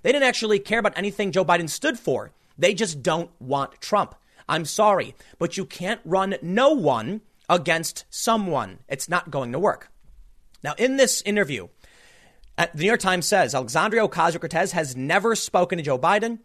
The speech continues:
Here's what she would say." In an interview, A O C said she intended to support the presumptive Democratic nominee,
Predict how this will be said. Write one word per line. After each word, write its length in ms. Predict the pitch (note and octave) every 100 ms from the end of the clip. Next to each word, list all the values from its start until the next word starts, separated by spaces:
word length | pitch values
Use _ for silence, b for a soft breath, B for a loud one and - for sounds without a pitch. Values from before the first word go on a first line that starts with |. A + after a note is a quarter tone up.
| _ _
Here's 260 | - G#3 G#3
what 160 | E3+ -
she 120 | D3+
would 180 | C#3 C3+
say." 320 | A3+ E3 A#2+ _ _ _ _
In 80 | -
an 80 | F#3
interview, 420 | A#3 G#3 F#3+ G3
A 160 | G3+ F#3
O 80 | F3+
C 360 | - F#3+ G#3+ A3 b b
said 260 | - G#3
she 180 | - G3+
intended 480 | G3 D3+ G3+ B3+ A3
to 100 | C4
support 500 | - A3 - B3+ C4
the 80 | D#3+
presumptive 400 | D#3+ C#3+ C#3 B2+
Democratic 420 | B2+ B2+ B2+ A#2+
nominee, 420 | G#2+ A#2 G3+ G3+